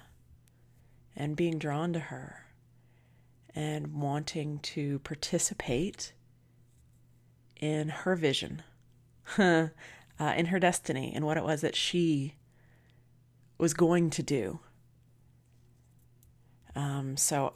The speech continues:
I and several other energies, ooh, yeah, we'll call it that. Um, I remember there were several of us who gathered. My memory is that we came here first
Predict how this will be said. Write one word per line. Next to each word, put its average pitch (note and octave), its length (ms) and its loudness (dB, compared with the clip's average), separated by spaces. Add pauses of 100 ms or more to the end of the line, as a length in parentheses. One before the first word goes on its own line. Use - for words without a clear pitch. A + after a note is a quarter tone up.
(120)
I C3 720 -4
and C3+ 580 -6
several E3 680 2
other B2 500 -2
energies, D3 880 -2 (1900)
ooh, F3 100 -10 (220)
yeah, D#3 260 -8
we'll D#3 100 -10
call D#3 240 -10
it D3 100 -12
that. C#3+ 240 -8 (540)
Um, E3+ 320 -2
I E3+ 60 -2
remember E3+ 580 2
there E3 180 2
were D#3+ 80 2
several D#3 360 2
of C#3+ 100 -2
us C#3 160 0
who - 80 -12
gathered. - 520 -6
My D#3 440 -2
memory C#3 460 -2
is C#3+ 140 -4
that - 120 -6
we C#3+ 80 -6
came D#3 280 -2
here C#3+ 220 -4
first - 640 -6